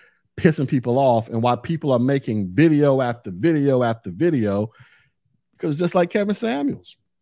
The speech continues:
they wanna get a piece of that money, man.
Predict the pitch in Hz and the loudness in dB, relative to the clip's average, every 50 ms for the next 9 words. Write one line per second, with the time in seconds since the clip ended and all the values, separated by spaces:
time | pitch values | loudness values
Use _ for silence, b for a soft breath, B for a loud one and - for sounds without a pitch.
0 | _ _ _ - - _ _ _ _ _ _ _ _ _ _ _ - 117 143 151 | _ _ _ -20 -20 _ _ _ _ _ _ _ _ _ _ _ -4 -4 -2 -2
1 | 160 165 156 165 165 170 - - 185 180 - 190 185 185 185 196 208 214 220 214 | -2 -2 -2 -2 -4 -4 -4 -6 -6 -4 -2 0 0 0 0 -2 -4 -4 -4 -4
2 | 190 185 180 190 214 240 247 | -4 -4 -4 -4 -4 -4 -6